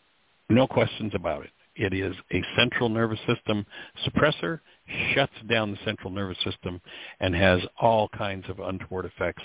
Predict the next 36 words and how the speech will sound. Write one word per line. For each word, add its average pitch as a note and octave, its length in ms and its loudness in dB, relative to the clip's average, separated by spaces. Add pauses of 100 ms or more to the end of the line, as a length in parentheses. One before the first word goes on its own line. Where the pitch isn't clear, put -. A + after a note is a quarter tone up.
that D#2+ 160 -6
are E2+ 140 -2
just - 260 -6 (600)
horrendous, F#2+ 800 2 (440)
even A2+ 340 4
at F#2+ 260 4
minimal G2+ 520 6
amounts D#2+ 340 -2
of D2+ 100 -12
use. D#2 160 -10 (120)
Of G2 100 -10
course, A2 260 4 (640)
the A2+ 100 6
profession E3+ 580 2
that D#3 200 -4
is B2 200 -8
making A#2 360 -6
money A2 260 -4
off G#2+ 180 -4
of F#2+ 140 -8
that G2+ 200 0 (280)
has, A2+ 280 4
quote B2+ 240 2
unquote, B2+ 360 0
research A#2+ 460 2 (100)
that B2+ 180 4
says, C3 180 6 (140)
"Oh, G3+ 500 4 (320)
uh, C3 140 2 (240)
two - 120 4
or G#3 120 6
three C3 200 4
drinks A3+ 340 2
a F3 60 4
day A3+ 280 4
is C#3+ 180 0